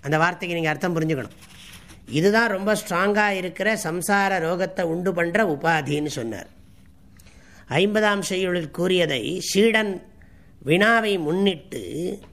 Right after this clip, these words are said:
இப்ப சீடன் கேட்க போறான். ஸ்ருதி யுக்தி அனுபவங்களால் அறிவிக்கத் தொடங்கு. அதனால ஏன் வந்து விக்ஷேப சக்தியை ப்ராப்ளம்னு சொல்லாம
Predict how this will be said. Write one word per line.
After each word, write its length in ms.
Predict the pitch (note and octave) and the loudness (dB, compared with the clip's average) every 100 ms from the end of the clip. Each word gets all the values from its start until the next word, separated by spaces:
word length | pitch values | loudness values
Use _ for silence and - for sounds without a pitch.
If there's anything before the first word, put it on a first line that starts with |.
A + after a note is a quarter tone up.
| - | -8
இப்ப 240 | E3+ D#3+ D3+ - | -4 0 0 0
சீடன் 380 | G3 G3+ F3 F3+ | 0 2 0 0
கேட்க 180 | G3+ G3 | -2 -4
போறான். 260 | C#3 - - - - - - - | -6 -10 -20 -20 -20 -20 -20 -2
ஸ்ருதி 340 | G3+ A#3+ C4+ | 2 4 4
யுக்தி 300 | B3 G3+ - G#3 | 4 2 0 0
அனுபவங்களால் 760 | F#3 G#3+ G#3+ F#3+ F3 G3+ G#3+ | 2 4 4 4 2 2 0
அறிவிக்கத் 480 | E3 F3 E3 F3 - | -2 -4 -6 -8 -8
தொடங்கு. 340 | A#2+ A#2+ - - - - - - - - - - | -14 -14 -16 -18 -20 -20 -20 -20 -20 -20 -20 -20
அதனால 340 | - A#2 F3+ G#3+ D3 - - - - - - A#2 D3+ | -12 -4 2 2 0 -6 -20 -20 -20 -20 -18 -8 0
ஏன் 240 | A3 D#4 C#4+ | 2 2 0
வந்து 240 | A3+ A#3 G#3 | 0 0 0
விக்ஷேப 600 | D#3 - - B3+ C#4 A#3+ | -2 -6 0 2 2 0
சக்தியை 480 | G#3+ G3+ - F#3+ F3+ D3+ | -2 -4 -2 0 0 -2
ப்ராப்ளம்னு 540 | - E3 G3 G3+ G#3+ G#3 | -2 0 2 2 0 -2
சொல்லாம 420 | E3+ E3+ F3+ F#3+ | -2 0 0 0